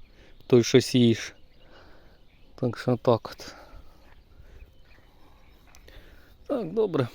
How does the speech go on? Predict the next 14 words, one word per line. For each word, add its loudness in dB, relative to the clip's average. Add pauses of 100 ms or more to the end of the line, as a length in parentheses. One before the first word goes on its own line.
(640)
Все -2
показав, 2
начебто 0 (220)
сух 0
у 2
нас, 2
бачите, 0
вже -2
тріщини -4 (1080)
конкретно. 2 (1900)
Края 10
нема, 10 (240)
фазани 6
їх 0